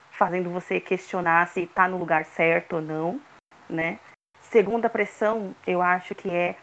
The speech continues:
das pessoas que sabem que você tá fazendo um curso. Então sempre vem alguém, não é na maldade, mas sempre aparece alguém que fala, "E aí? E o doutorado? E mestrado?" E assim, são pes-, são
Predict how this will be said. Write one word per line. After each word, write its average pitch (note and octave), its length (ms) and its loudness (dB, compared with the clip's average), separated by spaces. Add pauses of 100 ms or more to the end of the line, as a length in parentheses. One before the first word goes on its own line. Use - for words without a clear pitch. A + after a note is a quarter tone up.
(160)
das F#3 180 4
pessoas G#3 440 -2
que - 100 -18
sabem G3+ 440 4
que G#3+ 100 -12
você G#3 200 -8
tá G#3 140 -10
fazendo F3+ 600 -6 (240)
um G3+ 100 -4
curso. F#3 380 -2 (1500)
Então G3 120 -6
sempre A#3+ 260 -4
vem A#3 180 2
alguém, G#3+ 340 0 (260)
não C4+ 280 2
é C4 120 4
na C#4 100 2
maldade, F3+ 560 2
mas F#3 160 -8
sempre C#4 220 -4
aparece A3+ 340 0
alguém G#3+ 120 -4
que - 60 -12
fala, A3+ 120 -2
"E D4 80 0
aí? E4+ 400 0 (200)
E D4 60 2
o C#4+ 40 2
doutorado? C4+ 760 2 (200)
E C4+ 120 0
mestrado?" A#3+ 760 -2 (260)
E - 100 -4
assim, - 340 -6
são B3+ 180 -4
pes-, B3+ 300 -6 (160)
são A#3+ 340 -4